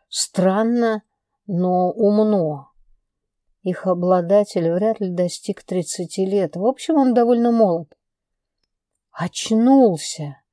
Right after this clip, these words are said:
Голос Святослава раздался откуда-то сзади.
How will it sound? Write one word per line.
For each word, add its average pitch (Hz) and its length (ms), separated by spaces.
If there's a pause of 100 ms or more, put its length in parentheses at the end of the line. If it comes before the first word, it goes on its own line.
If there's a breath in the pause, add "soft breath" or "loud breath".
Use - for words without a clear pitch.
(800)
Голос 202 520
Святослава 180 1040
раздался 170 600
откуда-то 170 520
сзади. 160 580